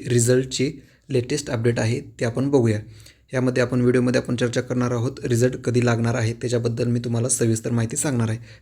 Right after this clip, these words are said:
तर चला सुरुवात करूया आजच्या व्हिडिओला. ही महाट्रान्सगोची जाहिरात होती. दोनशे साठ, एकूण दोनशे साठ पदं होती, त्यासाठी ही एक्झाम घेण्यात आलेली होती ऑनलाईन पद्धतीने, ठीक आहे.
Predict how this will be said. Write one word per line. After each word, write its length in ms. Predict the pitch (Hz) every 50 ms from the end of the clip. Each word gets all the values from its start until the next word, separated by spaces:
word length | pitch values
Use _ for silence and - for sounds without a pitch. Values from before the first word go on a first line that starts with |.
| - -
तर 40 |
चला 240 | 131 - - 123 127
सुरुवात 260 | 123 - 123 120 113
करूया 220 | 120 120 117 127 135
आजच्या 240 | 113 - - 120 113
व्हिडिओला. 360 | 110 110 110 110 113 117 120 - - - _ _ _ _ _ _ _ _ _ _ _ _ _ _ _ _ _ _ _ _ _ _ _ _ _ _ _ _ _ _ _ _ _ _ -
ही 80 | 139 135
महाट्रान्सगोची 760 | 131 127 127 127 123 - 131 127 123 120 127 123 127 127 123
जाहिरात 300 | 120 117 117 120 117 123
होती. 200 | 120 120 131 156 - - - _ _ _ _ _ _ _ _ _ _ _ _ _ _ _ _ _ _ _ _ _ _ _ -
दोनशे 400 | 135 127 127 127 127 120 - 139 139
साठ, 340 | - - 135 131 131 - - - - -
एकूण 380 | - 156 139 - - 139 143 - - -
दोनशे 300 | 160 123 127 120 117 127
साठ 240 | - 123 123 120 -
पदं 200 | - 127 123 127
होती, 200 | 123 120 123 127
त्यासाठी 440 | - 127 117 117 127 113 - 127 127
ही 200 | 120 123 135 165 - - - - _ _ - -
एक्झाम 320 | 127 117 123 131 127 127
घेण्यात 260 | 117 117 117 120 120
आलेली 320 | 120 113 113 113 113 113 117
होती 340 | 113 113 113 135 180 - - - - _ _ _ -
ऑनलाईन 300 | 135 120 117 117 117 117
पद्धतीने, 480 | 120 123 123 113 113 113 127 120 123 151 165 - - - _ -
ठीक 160 | 131 123 123
आहे. 100 | 147 170